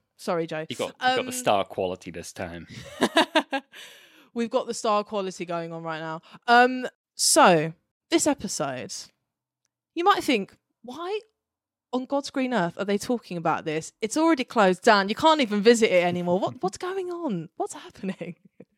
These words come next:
Speaker 1: <laughs> That's because we didn't have a podcast. Well, I didn't have a podcast back then. So, you know,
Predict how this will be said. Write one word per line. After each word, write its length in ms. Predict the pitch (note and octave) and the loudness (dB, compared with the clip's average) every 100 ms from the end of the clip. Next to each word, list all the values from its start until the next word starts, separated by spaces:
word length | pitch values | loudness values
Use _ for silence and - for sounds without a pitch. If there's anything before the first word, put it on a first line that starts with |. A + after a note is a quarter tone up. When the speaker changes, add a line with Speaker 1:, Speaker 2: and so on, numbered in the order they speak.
| - - - - | -16 -12 -6 -6
Speaker 1:
<laughs> 160 | - - - - _ _ _ - | -6 -12 -16 -16 _ _ _ 0
That's 220 | F4+ - | 0 0
because 800 | E4+ - A3 F3 F3 F#3 - - _ _ - | -6 2 4 4 2 -2 -8 -10 _ _ -2
we 100 | A3+ | 2
didn't 160 | A3 | 4
have 160 | G3+ F#3 | 4 4
a 140 | F#3+ | 2
podcast. 400 | F3+ F3 E3+ - | 2 0 0 0
Well, 120 | G3+ G3+ | 4 6
I 80 | |
didn't 180 | G3+ E3+ E3+ | 6 2 -2
have 100 | E3 | -2
a 120 | E3 | -4
podcast 240 | E3 D#3+ | -4 -4
back 180 | - D#3 | -2 -4
then. 240 | D#3 D3+ D#3+ | -2 -4 -2
So, 300 | F3+ E3 D#3 | 0 2 0
you 240 | D#3 D#3+ E3 | -2 -4 -4
know, 240 | D3+ D#3+ | -6 -10